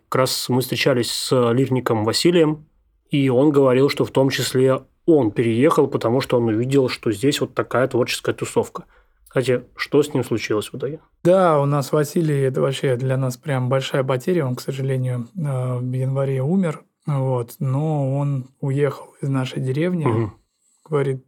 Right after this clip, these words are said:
Speaker 2: ну, ему просто не хватило потока людей, потому что у нас пока не налажено в плане того, что каждый день приезжает автобус. Он говорит, ну, чё я здесь чахну,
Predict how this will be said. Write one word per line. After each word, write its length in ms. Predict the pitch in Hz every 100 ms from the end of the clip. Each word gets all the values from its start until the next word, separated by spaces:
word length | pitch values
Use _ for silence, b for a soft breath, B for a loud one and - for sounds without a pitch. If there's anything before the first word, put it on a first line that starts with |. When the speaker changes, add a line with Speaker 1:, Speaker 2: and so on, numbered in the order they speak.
| -
Speaker 2:
ну, 300 | 165 165 127
ему 200 | 135 156
просто 280 | 147 139 147
не 80 |
хватило 640 | 139 156 147 160 139 135 131
потока 640 | 131 151 208 202 147 127 -
людей, 480 | 147 143 135 131 - -
потому 240 | 127 131
что 180 | 131 135
у 20 |
нас 200 | 127 127
пока 260 | 135 131 135
не 160 | 135
налажено 600 | 139 147 151 135 131 127
в 80 | 123 -
плане 280 | 135 127
того, 180 | 131 131
что 140 | 123 -
каждый 240 | 135 127
день 160 | 139 131
приезжает 400 | 135 139 135 139
автобус. 400 | 139 214 165 -
Он 100 | 143
говорит, 180 | 143 151
ну, 80 | 165
чё 140 | 233
я 80 | 160
здесь 140 | 135
чахну, 280 | - 151 -